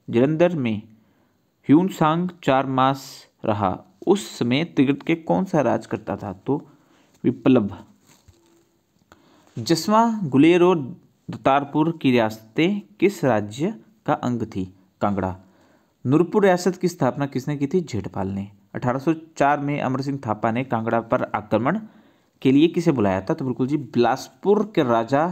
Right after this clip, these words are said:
द्वारा पहाड़ी राजाओं के संघ ने। तो अठारह सौ पाँच में अमर सिंह थापा की चालीस हजार की विशाल सेना ने संसार चंद को कहाँ पर हराया? तो बिल्कुल जी, महल मोरिया। तो कमेंट कीजिए, महल मोरिया कहाँ पड़ता है?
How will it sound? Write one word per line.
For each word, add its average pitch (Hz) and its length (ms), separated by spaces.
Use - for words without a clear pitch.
द्वारा 123 180
पहाड़ी 127 400
राजाओं 104 340
के - 140
संघ 104 320
ने। - 180
तो 131 80
अठारह 135 200
सौ 175 120
पाँच 170 260
में 190 80
अमर 151 200
सिंह 170 240
थापा 139 200
की 170 380
चालीस 170 260
हजार 156 180
की 147 120
विशाल 143 280
सेना 139 240
ने 139 120
संसार 131 340
चंद 131 220
को 156 180
कहाँ 175 180
पर - 80
हराया? 95 360
तो 120 160
बिल्कुल 131 240
जी, 156 280
महल 147 360
मोरिया। 101 460
तो - 60
कमेंट 160 300
कीजिए, 143 220
महल 127 260
मोरिया 123 240
कहाँ 117 180
पड़ता 95 260
है? 98 140